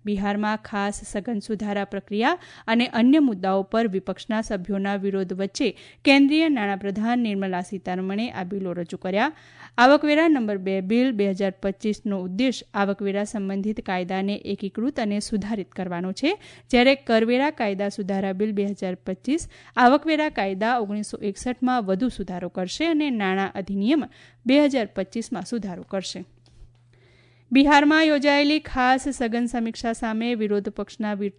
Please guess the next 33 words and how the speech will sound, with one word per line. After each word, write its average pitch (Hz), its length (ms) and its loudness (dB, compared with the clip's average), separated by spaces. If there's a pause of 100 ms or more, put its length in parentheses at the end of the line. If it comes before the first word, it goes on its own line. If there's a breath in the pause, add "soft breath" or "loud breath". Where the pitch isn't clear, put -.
(260)
વિરોધ 214 320 0
વચ્ચે 196 340 -4 (420 loud breath)
લોકસભાએ 320 640 6
રાષ્ટ્રીય 269 500 0
રમતગમત 220 600 -4
વહીવટી 202 340 -6
બિલ 233 260 0 (300 loud breath)
બે 240 120 4
હજાર 208 220 0
પચીસ 220 480 -4
અને 247 200 -2
રાષ્ટ્રીય 208 540 -2
ડોપિંગ 208 520 -2
વિરોધી 190 400 -6
સુધારા 196 480 -6
બિલ 208 180 -4
બે 196 180 -2
હજાર 180 240 -6
પચીસ 202 480 -8
પસાર 185 300 -8
કર્યા. 180 340 -12 (360 soft breath)
રાષ્ટ્રીય 233 480 4
રમતગમત 220 540 -6
વહીવટ 202 420 -6
બિલ 233 280 2
રાષ્ટ્રીય 202 480 0
રમતગમત 202 540 -6
સંસ્થાઓને 208 680 -6
માન્યતા 190 520 -6
આપવા 247 280 -4
અને 269 160 0
તેના 208 320 -4
કાર્યનું 208 560 -2